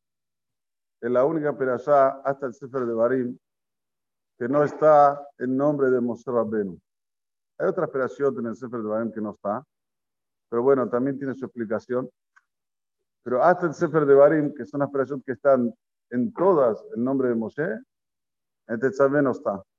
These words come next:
¿Cuál es el motivo? Sabemos el dictado que dice,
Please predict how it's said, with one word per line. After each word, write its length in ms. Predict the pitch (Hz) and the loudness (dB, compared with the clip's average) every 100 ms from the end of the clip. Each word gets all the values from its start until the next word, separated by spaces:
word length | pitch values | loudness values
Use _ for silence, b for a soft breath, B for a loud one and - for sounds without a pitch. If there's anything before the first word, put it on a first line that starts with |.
| _ | _
¿Cuál 160 | 117 127 | -2 -2
es 120 | 139 | 0
el 80 | 120 | 0
motivo? 640 | 113 113 120 123 143 - _ _ _ _ _ _ _ _ _ _ _ _ _ _ _ _ - | 0 0 0 0 -2 -8 _ _ _ _ _ _ _ _ _ _ _ _ _ _ _ _ 2
Sabemos 460 | 135 156 147 143 | 4 6 4 0
el 100 | 135 | -2
dictado 420 | 123 110 143 143 | -2 2 6 6
que 100 | 123 | 4
dice, 220 | 139 139 | 0 -4